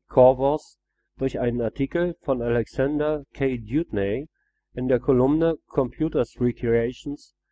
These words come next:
der Zeitschrift Scientific American. Neunzehnhundertzweiundsiebzig veröffentlichte Veit Rezac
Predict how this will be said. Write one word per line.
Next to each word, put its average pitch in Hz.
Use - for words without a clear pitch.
der 123
Zeitschrift 131
Scientific 123
American. 110
Neunzehnhundertzweiundsiebzig 127
veröffentlichte 127
Veit 120
Rezac 123